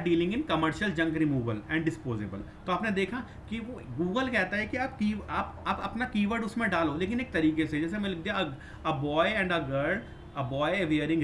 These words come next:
red t-shirt pointed out to the junk remo-, commercial junk removal truck। देखो, इसमें मैंने commercial junk removal का अपना keyword use कर लिया, truck भी था।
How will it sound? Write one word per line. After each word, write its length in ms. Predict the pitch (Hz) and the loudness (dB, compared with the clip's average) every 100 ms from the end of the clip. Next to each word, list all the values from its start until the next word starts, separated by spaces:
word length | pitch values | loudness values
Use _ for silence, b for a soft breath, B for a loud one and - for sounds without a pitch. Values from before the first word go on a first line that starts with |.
| 139 | 4
red 260 | 139 160 - | 4 4 2
t-shirt 580 | 143 - 139 151 202 - - 156 | 0 0 -2 -2 -4 -10 -4 2
pointed 400 | 165 170 214 202 | 2 2 0 0
out 200 | 196 - | -2 0
to 140 | 180 165 | 2 4
the 80 | 185 135 - | 2 0 0
junk 260 | 180 208 147 | -2 -2 0
remo-, 220 | 143 147 131 | 0 0 0
commercial 440 | 156 165 165 220 160 | 0 2 2 0 0
junk 220 | 180 185 170 | 0 0 2
removal 420 | 156 151 175 170 | 4 4 4 2
truck। 260 | 143 107 - - - | -2 -4 -8 -16 -6
देखो, 300 | 135 131 107 B B | -4 -2 -6 B B
इसमें 200 | 143 185 | -4 -2
मैंने 120 | 190 202 | -2 0
commercial 440 | 170 170 170 190 | 0 0 0 0
junk 180 | 185 175 | 0 2
removal 340 | 190 185 202 | 2 2 0
का 120 | 196 | -2
अपना 180 | 190 208 | -2 -2
keyword 340 | 202 196 196 196 | -2 0 0 -2
use 180 | 202 | -2
कर 60 | 196 | 0
लिया, 160 | 202 214 | 0 0
truck 260 | 175 160 | 2 2
भी 200 | 156 180 | 2 0
था। 240 | 214 254 | -2 -4